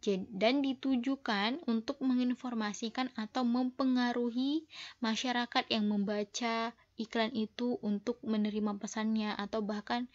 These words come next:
terpengaruh dengan pesannya. Pesannya itu tadi apa? Seperti mereka, eh, mengajak untuk, eh, belilah produk ini gitu, sep-, dan yang memiliki guna-guna tertentu untuk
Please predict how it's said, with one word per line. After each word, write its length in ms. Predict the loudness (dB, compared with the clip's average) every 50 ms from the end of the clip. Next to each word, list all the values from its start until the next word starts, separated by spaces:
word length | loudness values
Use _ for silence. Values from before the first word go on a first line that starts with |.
| -14 -14 -14 -14 -14 _
terpengaruh 800 | -2 -2 -2 0 0 2 2 2 2 2 0 2 2 2 2 0 0 0
dengan 400 | 0 0 0 0 0 -2 0 -2
pesannya. 640 | -4 -4 -2 -4 -4 -2 -2 -2 -4 -4 -6 -8 -6 _
Pesannya 400 | -6 -4 -2 -2 -2 -2 -2 -4
itu 80 | -6 -6
tadi 240 | -4 -4 -4 -4 -4
apa? 400 | -4 -6 -6 -4 -2 -2 -2 -4
Seperti 480 | -6 -10 -8 -8 -8 -8 -4 -4 -4
mereka, 400 | -2 -2 -4 -6 -2 0 -2 -2 -2 -8 -20 _ _ _ _ _ _ _ _ _ _ -18 _ -2
eh, 240 | -2 0 0 0 0
mengajak 800 | -2 -2 -2 -2 -4 -4 -6 -6 -4 -2 -2 0 0 -2 -4 -8 -8 -6
untuk, 400 | -4 -4 -4 _ -6 -6 -6 _ _ -20 -20 -20 -20 -20 _ _ -2
eh, 240 | 0 0 0 0 -2
belilah 560 | -4 -4 -2 -2 -2 -2 -2 -4 -4 -6 -10 _ -10 _
produk 320 | 0 2 2 2 0 -6 -8 _
ini 560 | -4 -4 -2 -2 -2 -2 -2 -2 -2 -2 -4 -4
gitu, 320 | -6 -8 -6 _ -6 -6
sep-, 240 | -6 -8 -14 -16 _ _ _ _ -20 _ _
dan 320 | -4 -2 -2 -2 -2 -4 -4
yang 160 | -2 -2 -2
memiliki 640 | -2 -2 -2 -2 -2 -4 -6 -8 _ -12 -12 -12 _ -6
guna-guna 640 | -4 -2 -2 -2 -4 -6 -6 -4 -2 -2 -2 -2 -4
tertentu 800 | -4 -6 -8 -6 -4 -4 -4 -4 -4 -4 -2 -2 0 -2 -4 -6 -8 -18 -20 -20 -20 -20 -20 -20 -18 -18 -20 -20 _ _
untuk 240 | -2 -2 0 0 2